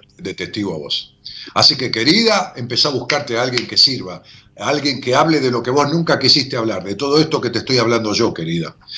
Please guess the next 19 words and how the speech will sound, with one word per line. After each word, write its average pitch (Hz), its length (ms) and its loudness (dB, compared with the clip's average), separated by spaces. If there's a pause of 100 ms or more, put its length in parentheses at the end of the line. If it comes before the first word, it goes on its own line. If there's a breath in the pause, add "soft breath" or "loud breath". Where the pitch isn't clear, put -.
(180 loud breath)
de 117 80 8
lo 117 100 8
que 113 120 2
tenés 123 260 4
frustrado, 160 680 4
postergado, 135 880 2 (220 loud breath)
de 113 140 0
tu, 113 160 0
de 113 340 0
tu 117 180 4
puta 160 300 4
fantasía 127 580 2
del 117 160 -2
príncipe 127 440 -2
azul. 196 200 -2
Dejate 285 320 -2
de 277 100 2
joder, 87 380 0
Lucila. 151 640 4